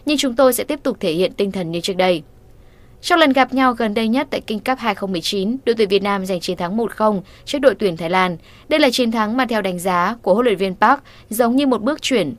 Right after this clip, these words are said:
giúp các cầu thủ có thêm sự tự tin khi đối diện với đội bóng xứ Chùa Vàng.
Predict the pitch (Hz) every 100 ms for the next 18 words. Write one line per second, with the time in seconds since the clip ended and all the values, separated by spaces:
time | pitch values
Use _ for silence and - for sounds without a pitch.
0 | - 277 277 302 247 226 185 - 165 226
1 | 196 196 185 175 - 220 196 - - -
2 | 302 277 208 208 254 - 170 180 175 226
3 | 240 214 175 180 - 185 180 214 180 175